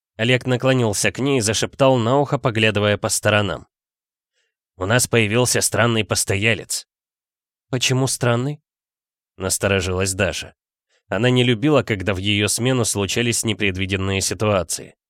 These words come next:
"Я его заметил еще вчера. Он сидел в холле, а рядом стояла переноска для животных. А вы же знаете, у нас проживание с животными запрещено". Он бросил взгляд на уголок живой природы.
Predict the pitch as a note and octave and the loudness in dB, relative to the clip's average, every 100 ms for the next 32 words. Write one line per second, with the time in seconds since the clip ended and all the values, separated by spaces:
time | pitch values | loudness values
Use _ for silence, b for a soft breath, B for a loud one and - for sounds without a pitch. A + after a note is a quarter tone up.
0 | _ _ _ _ _ _ _ _ _ _ | _ _ _ _ _ _ _ _ _ _
1 | _ F2+ A#2+ A#2+ A#2+ A#2 C3 B2 A#2 A2 | _ 2 2 4 2 4 2 2 2 2
2 | - A2 - G#2+ G2+ E2 - b b b | 2 -2 0 0 0 -2 -8 b b b
3 | G2 A2 A#2+ A2+ A#2+ A2 - D3+ C3+ G2+ | -4 0 0 2 2 2 0 2 4 4
4 | G2+ A#2+ A#2+ G#2+ G2+ A2 B2 G#2+ G#2+ G#2 | 4 4 2 0 0 2 2 2 0 2
5 | B2 - A#2 G2+ G#2 A#2 A2+ A2 - D#2+ | 2 0 0 0 0 2 2 0 -2 -16
6 | - B B F2+ A2+ A#2 A2 C#3 B2+ G2+ | -18 B B -2 0 0 2 2 2 2
7 | G2 A#2+ - A2 G2+ A#2 B2+ A#2 F2 F#2+ | 0 0 0 -2 0 0 2 0 0 0
8 | A2 C3 A#2+ A2+ G#2+ G#2 A2 - A#2+ A2 | 0 0 0 0 0 0 0 0 0 0
9 | D#2 _ _ _ _ _ _ _ _ - | -4 _ _ _ _ _ _ _ _ -4
10 | C3+ C3+ B2 C#3 C#3 A#2+ F#2+ F2+ A#2 D3 | 0 2 2 2 4 2 0 -2 0 0
11 | A#2 G#2+ F#2+ G#2 A#2+ A2+ F2+ G2+ A2+ G#2+ | 2 0 2 2 2 0 0 0 0 0
12 | F#2+ A2 A2 E2+ - | 0 2 2 0 -4